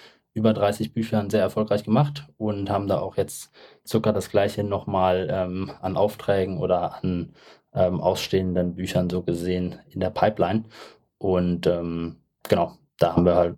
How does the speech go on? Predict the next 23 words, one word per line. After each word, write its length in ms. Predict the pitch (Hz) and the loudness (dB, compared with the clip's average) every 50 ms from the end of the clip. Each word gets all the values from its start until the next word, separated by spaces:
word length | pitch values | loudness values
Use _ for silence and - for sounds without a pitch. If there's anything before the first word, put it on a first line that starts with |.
| _ | _
uns 200 | - 95 92 - | -10 -8 -4 0
halt 140 | - 90 85 | 0 0 0
einfach 200 | 85 90 92 92 | 0 0 0 0
darauf 180 | - 87 85 - | 2 0 -2 -2
fokussiert, 840 | - - - - 104 104 - 101 90 - - 101 101 104 - - - | -8 -14 -8 -6 -6 -4 -4 -4 -4 -2 0 2 2 2 0 0 -2
dass 120 | 85 76 | -2 -2
die 80 | - 76 | -2 -4
Prozesse 400 | - 98 90 - - 80 - 78 | -2 -2 -2 -2 -4 -4 -4 -4
bei 100 | 76 80 | -4 -4
uns 180 | 78 85 80 - | -4 -4 -4 -4
halt 100 | 78 85 | -4 -4
einfach 240 | - - 85 87 | -4 -6 -4 -2
la-, 260 | 87 82 85 87 - - | 0 0 0 -2 -4 -2
reibungslos 680 | - - 85 92 98 98 92 - - 90 87 82 - - | 0 0 0 0 0 -4 -8 -4 -2 -2 -2 0 2 2
laufen. 560 | 87 90 95 92 - 95 95 95 90 - - | 2 2 2 0 -2 -2 -2 -2 -4 -6 -8
Jeder 400 | - - 90 92 92 90 87 85 | -4 0 0 2 4 2 2 2
hat 240 | 90 90 - - - | 0 -2 -4 -6 -8
im 120 | 90 82 | -8 -8
Endeffekt 420 | 85 87 - - - - - - - | -6 -6 -6 -4 -4 -4 -4 -2 -2
eine 80 | - | 0
eigene 240 | - 87 87 85 85 | 0 0 -2 -4 -4
Rolle 240 | 78 - 87 87 87 | -2 0 0 0 0
mit 260 | 87 82 78 - - | -2 -4 -8 -10 -12